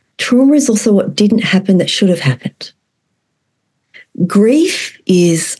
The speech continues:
I have something and now it's gone.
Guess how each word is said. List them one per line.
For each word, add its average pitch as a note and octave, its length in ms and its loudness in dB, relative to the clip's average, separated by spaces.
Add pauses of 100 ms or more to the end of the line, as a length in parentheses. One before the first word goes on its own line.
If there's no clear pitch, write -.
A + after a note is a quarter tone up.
(140)
I F3 520 0
have G#3+ 320 0
something F#3+ 580 0
and E3 100 2
now D#3+ 240 0
it's - 140 -4
gone. D#3+ 440 2